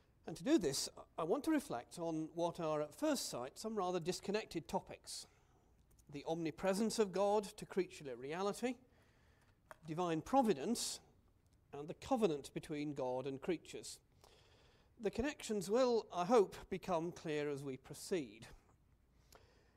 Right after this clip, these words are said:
In treating this material, we're moving from theology proper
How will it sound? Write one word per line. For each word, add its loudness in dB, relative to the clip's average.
In -4
treating 4
this 0
material, -6
we're -4
moving 2
from -4
theology -2
proper -4